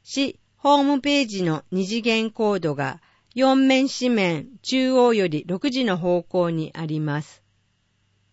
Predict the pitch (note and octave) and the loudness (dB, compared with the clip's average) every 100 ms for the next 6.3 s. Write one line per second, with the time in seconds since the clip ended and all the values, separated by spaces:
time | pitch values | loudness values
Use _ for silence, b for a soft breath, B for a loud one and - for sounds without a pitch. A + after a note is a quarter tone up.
0 | _ _ _ _ _ _ - G#3+ - D4 | _ _ _ _ _ _ -6 -4 2 4
1 | C#4+ C4 - A3 F#3+ A3+ A3 G#3+ A#3+ G#3+ | 4 2 0 -2 -2 0 0 0 0 0
2 | G#3 G3 F#3+ - F3+ B3+ B3 C4+ A3+ B3+ | 0 0 -2 -4 -2 -2 0 -2 0 2
3 | B3+ - F3+ - A#3 A3 F#3+ D3 D#3+ D3+ | 2 0 -4 -2 -2 0 -2 -4 -4 -4
4 | - A#3 A3+ D3 C3 - _ _ _ _ | -2 -2 -2 -4 -6 -12 _ _ _ _
5 | _ _ _ _ _ _ _ - D4 C4+ | _ _ _ _ _ _ _ -8 -2 2
6 | B3 F3+ D#3 | 2 2 -2